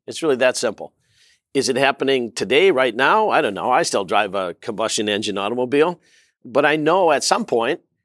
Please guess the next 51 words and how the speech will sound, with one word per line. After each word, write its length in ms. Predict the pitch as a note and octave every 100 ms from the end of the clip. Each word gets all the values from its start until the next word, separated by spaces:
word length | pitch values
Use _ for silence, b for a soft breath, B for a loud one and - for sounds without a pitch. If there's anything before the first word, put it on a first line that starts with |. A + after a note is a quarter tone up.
| _ _
I'm 220 | G#2 C#3+
going 200 | B2 B2+
to 60 | B2
be 100 | B2
driving 280 | A#2 A#2 A2+
an 60 |
electric 340 | A#2 D3 A#2+ F#2
vehicle. 340 | G2 F#2 G2+
And 120 | G2
Tron, 260 | A#2 D3 B2
you're 140 | C#3
in 80 | C#3+
California. 580 | - C#3 A#2+ E3 E3 G#2
I 140 | G2+
mean, 300 | A2 A#2 G#2+
they 120 | A#2 A#2
just 180 | A#2+
passed 280 | - B2 -
a 20 |
law 240 | A2+ C#3 D#3
there 220 | G#2 F#2+
that 180 | G2 E2+
said 240 | A2+ G#2
by 140 | F#2+ G#2+
twenty 260 | C3 B2
thirty-five 560 | A#2+ B2 G#2+ C#3 C#3+ B2
you 80 | -
can't 180 | C#3
even 240 | C#3+ D3+ B2
buy 420 | B2+ G#3+ D#3+ - _ _ _
a 80 | B2
combustion 480 | A#2+ G2+ G2+ - G2
automobile. 440 | F2 F2+ E2 F#2
So 140 | E2 G#2
I 140 | D#3
know 160 | C#3+ C3
you're 180 | A#2 E3
gonna 160 | B2
be 140 | F#2 F#2
going 320 | F2+ F2 F2 _
to 100 | -
electric 400 | F2+ F#2 - F2+
if 160 | F#2 -
you, 240 | F2 E2+
uh, 180 | E2+ E2 D#2
if 140 | -
you 80 | F#2+
wanna 180 | F2+ F2
own 100 | E2
a 40 |
car. 320 | - C2+ A#1+